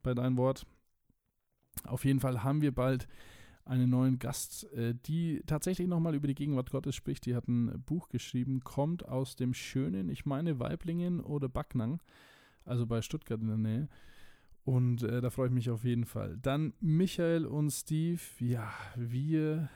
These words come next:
reden weiter über, naja, Themen, weißt du schon Bescheid, ne? Dann meine Frau und ich, <clears throat> wir unterhalten uns über die Rolle des Vaters und, äh,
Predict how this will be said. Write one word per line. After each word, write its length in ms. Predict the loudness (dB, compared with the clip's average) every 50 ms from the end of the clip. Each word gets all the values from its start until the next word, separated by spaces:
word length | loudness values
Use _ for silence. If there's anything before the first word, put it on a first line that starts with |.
| -6 -2
reden 920 | -2 0 0 0 0 0 0 -2 -2 -2 -2 0 0 0 -2 -2 -4 -6 -8 -12 -10 -8
weiter 960 | -8 -6 -4 -6 -4 -4 -4 -4 -6 -4 -2 0 0 2 2 2 2 0 -2 -6 -10 _
über, 500 | -2 -2 -2 0 0 0 0 2 0 0 -2 -4 -12 _ -20 -20 _ _ _ -20 -20 -20 -20 -20 -20 -12 -6 -4
naja, 220 | -2 -2 -2 -4
Themen, 460 | -6 0 2 2 4 4 4 2 0 -2 -8 _
weißt 260 | -6 -6 -6 -4 -4
du 60 | -6
schon 160 | -4 -4 -4 -4
Bescheid, 400 | -4 -4 -4 -4 -4 -4 -2 -2
ne? 240 | -2 -2 -2 -4 -6 -8 -14 -20 -20 -20 -20 -20 -20 -20 -12 -4
Dann 340 | -2 2 4 4 4 4 4
meine 200 | 4 4 4 4
Frau 260 | 6 4 4 4 6
und 100 | 4 4
ich, 320 | 4 2 2 0 0 -6 -4 0
<clears throat> 1300 | 0 2 4 4 4 4 2 -2 -6 -10 -18 _ _ -20 _ _ _ _ _ _ _ _ _ -18 -12 -8
wir 480 | -8 -6 -2 0 2 4 4 4 2 0
unterhalten 540 | 0 -2 -2 -2 -2 -2 -2 -2 -2 -2 -2
uns 320 | 0 0 0 0 -2 -6 -12 -18 -20 -20 -20 _ _ _ _ _ 0
über 280 | 0 2 4 2 2
die 120 | 2 2 2
Rolle 260 | 2 2 0 0 0
des 160 | -2 -4 -4
Vaters 680 | -6 -6 -4 -4 -4 -4 -2 -2 0 0 -2 -4 -8 -14 -12 _
und, 460 | 0 2 4 6 6 6 4 2 0
äh, 380 | 0 0 0 2 2 2 0